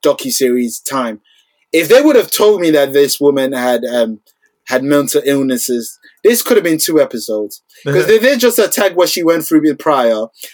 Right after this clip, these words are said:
Speaker 1: and the fact that she once, she, she battled with schizophrenia at a young age. It would have made her action that was erratic a bit much
Speaker 2: Believable.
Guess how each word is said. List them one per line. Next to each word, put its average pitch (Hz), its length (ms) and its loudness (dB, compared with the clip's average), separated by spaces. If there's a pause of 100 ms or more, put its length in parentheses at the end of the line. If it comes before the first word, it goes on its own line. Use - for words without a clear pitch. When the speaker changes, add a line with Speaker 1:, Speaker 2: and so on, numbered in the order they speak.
(120)
Speaker 1:
and 131 160 -6
the 131 80 0
fact 165 280 -2
that 151 120 2
she 156 220 0
once, 147 420 0
she, 143 320 -4
she 139 220 -6
battled 139 300 -2
with 131 140 -4
schizophrenia 123 800 -2 (280)
at 127 160 -4
a 127 40 -2
young 131 300 2
age. 120 340 -2 (400)
It 214 120 6
would 240 100 8
have 220 120 4
made 175 320 0
her 165 280 2 (240)
action 139 600 -2 (200)
that 127 140 2
was 135 160 2
erratic 135 480 0
a 123 80 -6
bit 160 280 -2
much 139 180 -2
Speaker 2:
Believable. 117 560 0